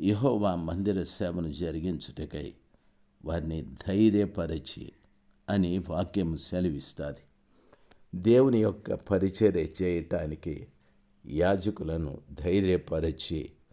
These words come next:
ఈ రోజున ప్రభు పిల్లలుగా మనము ఆలోచించవలసిన విషయం, రాజుగా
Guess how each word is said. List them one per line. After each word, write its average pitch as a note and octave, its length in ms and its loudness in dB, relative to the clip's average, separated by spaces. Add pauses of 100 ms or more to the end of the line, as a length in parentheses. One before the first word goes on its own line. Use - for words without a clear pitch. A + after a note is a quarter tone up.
(1900)
ఈ G#2 60 4
రోజున A2+ 540 4
ప్రభు G2 560 2
పిల్లలుగా D#2+ 800 0 (2750)
మనము G#2 460 4 (120)
ఆలోచించవలసిన F#2 1120 2
విషయం, D#2+ 500 -4 (1900)
రాజుగా F#2+ 720 4